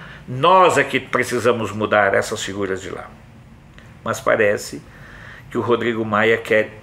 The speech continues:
encaminhar um enfrentamento para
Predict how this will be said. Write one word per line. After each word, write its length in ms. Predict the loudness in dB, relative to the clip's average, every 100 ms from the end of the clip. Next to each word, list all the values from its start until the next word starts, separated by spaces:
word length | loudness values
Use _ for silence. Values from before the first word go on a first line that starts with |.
| -8
encaminhar 640 | -8 -2 -2 0 0 0
um 100 | -2
enfrentamento 880 | -8 -4 -4 -2 -2 -4 -8 -8 -12 -12 -20 -20 -20 -20 -20 -20 -20 -20 -20 -20 -20 0
para 600 | 2 4 4 4 0 -8